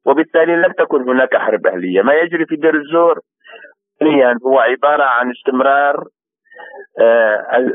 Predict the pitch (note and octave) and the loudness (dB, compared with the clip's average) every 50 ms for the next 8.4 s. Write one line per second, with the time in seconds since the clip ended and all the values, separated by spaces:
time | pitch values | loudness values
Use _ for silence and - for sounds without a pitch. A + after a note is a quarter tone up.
0 | - - A2 A#2 A#2+ B2+ B2+ B2+ B2 B2 A#2+ A#2+ - - - - - _ _ _ | -6 -6 -4 -2 0 0 2 2 2 0 0 -2 -4 -6 -12 -18 -20 _ _ _
1 | - B2+ B2 B2+ C#3+ D#3 E3 E3 D#3 D#3 C3+ B2+ A#2+ A2 - - A2+ A#2 B2 B2 | 0 2 2 4 2 2 0 -2 -4 -4 -4 -4 -4 -4 -4 -2 -2 0 0 0
2 | C3 C#3 C3 - - - - - _ _ _ - - _ _ _ _ _ - G#2+ | 0 -2 -2 -4 -8 -14 -16 -16 _ _ _ -20 -20 _ _ _ _ _ -2 0
3 | A#2+ B2 C3 D3 C#3+ C#3+ C3+ B2 C3 C#3+ D3 - - B2+ A#2+ G#2+ B2 C#3+ D3+ - | 2 2 0 0 0 0 0 0 0 0 -2 -2 -2 -4 -2 0 0 -2 -2 -2
4 | - - A2+ A2 A2 A2 G2 A2+ C#3 C#3 C3 B2 B2 C3+ C#3 C#3 - - G#2 - | -4 -2 0 0 2 2 2 2 0 0 -2 0 0 -2 -2 -2 -4 -8 -10 -6
5 | - E2+ E2+ D#2 - - _ _ _ B4+ - B4 - - A4+ A4+ A4+ A4+ - _ | -2 -2 -2 -2 -4 -8 _ _ _ -20 -20 -20 -20 -20 -18 -16 -16 -18 -10 _
6 | - E3 E3 D#3+ - C3+ C3 B2 A#2+ A#2+ A#2+ A#2 A2+ G#2+ G#2 A2 B2 B2 A#2 - | -4 -2 0 2 2 2 2 2 2 0 0 0 0 -2 0 0 0 -2 -2 -4
7 | - - D3 D3 - C3+ A#2 A2 A#2+ B2 G#2+ A2+ A#2+ A#2 A2 G#2+ G#2+ A2+ A#2+ _ | -2 -2 -2 -2 -2 -4 -4 -4 -4 -4 -2 0 0 2 2 2 0 -2 -4 _
8 | _ - B2 - - - - A2 | _ -4 -4 -4 -4 -4 -4 -4